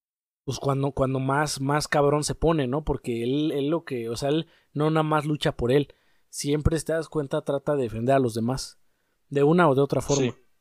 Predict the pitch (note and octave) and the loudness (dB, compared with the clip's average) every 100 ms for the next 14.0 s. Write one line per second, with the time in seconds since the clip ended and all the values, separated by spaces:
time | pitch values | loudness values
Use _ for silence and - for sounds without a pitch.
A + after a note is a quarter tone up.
0 | _ _ _ _ C3 B2+ C3+ C#3 C3+ C#3 | _ _ _ _ -8 -4 -4 -2 0 0
1 | C#3 B2+ A#2 A2+ A2 - C3 C#3 C#3 C#3 | -2 -2 -4 -4 -10 -4 -2 0 2 2
2 | - B2+ C3 C#3+ C3+ A#2 - C#3+ C#3+ _ | 4 4 6 6 2 -4 -2 -4 -4 _
3 | _ _ _ _ _ _ _ _ _ _ | _ _ _ _ _ _ _ _ _ _
4 | - D3+ E3 E3+ G3 G3 F3+ F3 E3 D#3 | -6 2 4 6 2 2 4 4 4 2
5 | C#3 B2+ A#2+ A#2 A2 C#3+ B2+ - E3 F#3+ | 0 -2 -2 -6 -6 -4 -4 2 2 2
6 | - E3 D#3+ F3+ E3 F3 F#3 C3+ C#3 B2+ | 2 0 2 2 2 2 0 -4 -8 -6
7 | D#3 D#3+ F3+ A#3+ - - _ _ _ - | -6 -2 -4 -4 -8 -20 _ _ _ -8
8 | D3 F3+ D#3+ E3 D#3+ F3+ D#3 D#3 D#3+ D#3+ | -2 0 0 -2 0 0 2 0 -2 -2
9 | C#3+ B2+ B2 C3+ C3 D3 D#3 D#3 C3 D3 | -2 -4 -2 0 4 4 4 4 6 6
10 | F#3 F#3 A#3 - - - - _ _ _ | 6 4 2 -2 -20 -20 -20 _ _ _
11 | C3+ C3 C3 C3 B2+ B2 B2+ B2+ C#3+ D#3+ | 4 6 6 4 4 4 4 2 2 2
12 | D3+ - A#2+ - C#3 C#3+ - C#3+ C#3 - | 0 0 -2 6 6 6 4 2 2 0
13 | D#3+ C#3 A#2 G#2+ G#2 G2+ G2+ G2+ G2+ | 4 4 4 0 -2 -2 -4 -4 -6